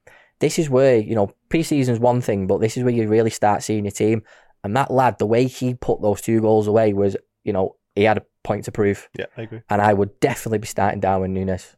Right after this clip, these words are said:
Speaker 1: No disrespect to Gakpo, but, you know, you've got to put the lad who's, who's confident in, get him in.
Speaker 2: Okay, I've reserved my judgment for just a minute. Um, Si, Iggy L F C comes back. Is, in his opinion, Gakpo was underwhelming in the first three games. I tend to agree with that, and I'm Cody Gakpo's biggest fan.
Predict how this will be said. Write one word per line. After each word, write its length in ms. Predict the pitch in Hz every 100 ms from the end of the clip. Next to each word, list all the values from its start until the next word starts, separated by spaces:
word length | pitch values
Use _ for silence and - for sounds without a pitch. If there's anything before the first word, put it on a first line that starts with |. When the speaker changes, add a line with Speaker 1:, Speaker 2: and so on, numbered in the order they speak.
| -
Speaker 1:
No 200 | 123 147
disrespect 380 | 151 143 143 -
to 60 |
Gakpo, 360 | 139 - 98 98
but, 220 | 101 101 - - - _ _
you 40 | 113
know, 180 | 101 - _ _ _ _ _ _
you've 120 | 113
got 100 | 110
to 60 | 107
put 160 | 117
the 180 | 107 110
lad 140 | 98 107
who's, 160 | 101
who's 180 | 98 98
confident 380 | - 104 107 95
in, 100 | 95 -
get 100 | 104
him 60 |
in. 140 | 101 92 _ 151
Speaker 2:
Okay, 140 | 151 147 -
I've 120 | 104
reserved 260 | 104 107
my 160 | 104 101
judgment 360 | 92 98 104 95
for 60 |
just 240 | 90 110 110
a 20 |
minute. 300 | 113 135 156
Um, 280 | 120 123 123
Si, 120 | 123 104 92 - - - -
Iggy 220 | 143 135
L 120 | 127 117
F 100 | -
C 200 | 117 120
comes 160 | 104
back. 300 | 95 95 98
Is, 120 | 101
in 200 | 92 120
his 160 | 123 131
opinion, 400 | 135 113 98 98
Gakpo 440 | 107 110 - 98
was 280 | 98 107 127
underwhelming 520 | 117 98 87 87 87
in 80 | 67
the 60 | 85
first 260 | - 87
three 140 | - 90
games. 540 | 92 95 95 95 95 -
I 320 | - 117 135
tend 280 | 139 110 104
to 80 | 104
agree 180 | 101 120
with 100 | 104
that, 200 | 95 113
and 120 | - 95
I'm 280 | 95 95 92
Cody 260 | 98 95
Gakpo's 340 | 92 95 98 95
biggest 340 | 101 92 98
fan. 340 | - 95 87